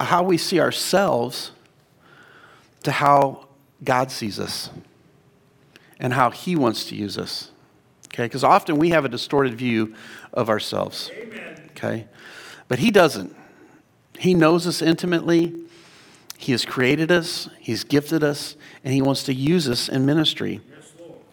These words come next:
Speaker 1: And our gifts are tools. They're tools in his hands for ministry, for disciple making, for equipping the saints, for building up the body. And this is the process of becoming disciples who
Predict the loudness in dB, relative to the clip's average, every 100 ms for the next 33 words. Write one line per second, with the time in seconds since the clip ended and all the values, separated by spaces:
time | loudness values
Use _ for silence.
0 | _ -8 -6 0 4 4 2 4 4 4
1 | 0 -2 -2 -4 2 4 4 0 -10 -14
2 | -20 -8 -6 0 6 6 6 0 2 2
3 | 2 -2 0 -2 0 2 4 2 0 -6
4 | -8 -10 -20 -20 -20 -4 -2 -2 0 2
5 | 2 2 0 0 -4 -10 -12 -18 -20 -20
6 | -20 _ -2 -2 4 4 4 0 0 -6
7 | -6 -4 -4 -8 -10 -2 0 2 -2 -6
8 | -4 -2 2 4 6 4 2 0 0 -2
9 | -4 -10 -16 _ -20 _ _ -20 -20 -20
10 | _ _ _ _ _ _ -20 -2 0 0
11 | 0 -2 2 4 6 4 2 0 -2 0
12 | 2 2 2 -2 0 2 2 2 0 -4
13 | -4 -2 0 0 -2 -4 -4 -2 2 2
14 | 0 -6